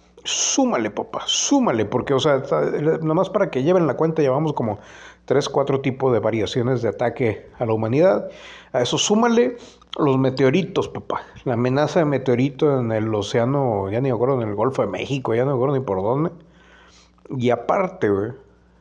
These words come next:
aparte, pues, obviamente, eh, algo, los ataques estratégicos a donde tienen,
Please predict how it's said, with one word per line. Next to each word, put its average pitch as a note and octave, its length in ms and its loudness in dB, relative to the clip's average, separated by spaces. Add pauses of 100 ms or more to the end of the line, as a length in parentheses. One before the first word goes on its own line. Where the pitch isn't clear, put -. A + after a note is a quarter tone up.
(340)
aparte, D3+ 800 -2 (1800)
pues, A#2+ 180 0
obviamente, C3 1300 2
eh, - 100 -8
algo, A2+ 340 -2 (140)
los A#2+ 220 -2
ataques B2 800 -2 (400)
estratégicos B2+ 1120 0
a B2+ 60 2
donde G#2 380 0
tienen, G#2 960 -2